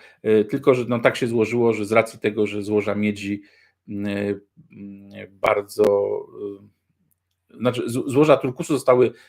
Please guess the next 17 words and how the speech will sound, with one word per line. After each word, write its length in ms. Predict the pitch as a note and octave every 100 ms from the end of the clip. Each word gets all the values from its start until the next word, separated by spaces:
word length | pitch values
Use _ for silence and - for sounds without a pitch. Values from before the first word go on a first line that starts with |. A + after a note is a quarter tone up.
| _
wyeksploatowane, 960 | G#2 D#3 D#3+ - D3 D3+ C#3+ C#3+ C#3 C3+
następnie 640 | C3 B2 C3+ C3 C3 A#2+ - _
eksploatacją 720 | B2 - B2+ A2+ A#2 B2 A#2
zajęto 320 | A2 A2 G#2+ G#2
się 300 | - G#2+ - _
w-, 440 | G2 G#2+ _ _ _ _ _ _
złożami 520 | A2+ A2+ A2 G#2 G#2
miedzi, 440 | A2 A#2 A2+ A2 - - -
z 100 | -
których 340 | A#2+ A2+ -
ten, 260 | A2 A2 -
e, 260 | G2+ G2+ G#2
turkus 400 | - G#2+ G#2 -
powstawał. 540 | G2+ - G#2+ A2 A#2
Taka 220 | A#2 A2+ G#2+
była 220 | A2 G#2
historia, 480 | - A2 G#2+ G2+